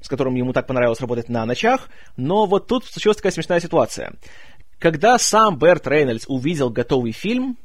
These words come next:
он плевался от него. Сказал, что получилось просто ужасно, абсолютно не то, чего он ожидал,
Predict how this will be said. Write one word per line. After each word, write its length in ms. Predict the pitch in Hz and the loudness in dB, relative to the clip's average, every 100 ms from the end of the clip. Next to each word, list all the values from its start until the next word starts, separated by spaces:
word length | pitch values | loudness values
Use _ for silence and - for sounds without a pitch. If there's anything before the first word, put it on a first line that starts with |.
| - - - | -18 -14 -2
он 260 | 180 214 | 0 0
плевался 520 | 180 160 160 131 - 95 | 0 2 4 4 2 -8
от 100 | - | -10
него. 260 | 57 50 - - - | -12 -12 -12 -18 -10
Сказал, 240 | - 135 | 0 0
что 100 | - | 0
получилось 320 | 139 139 139 | -2 2 0
просто 300 | - 143 - | 0 -4 -2
ужасно, 560 | 120 120 156 233 - 165 | -6 0 2 2 2 -4
абсолютно 240 | - - | -4 -6
не 240 | 127 139 156 | -4 -2 -2
то, 220 | 160 127 | 2 0
чего 260 | - 117 | 0 -4
он 120 | 113 107 | -4 -4
ожидал, 500 | 120 175 202 214 | -4 2 2 2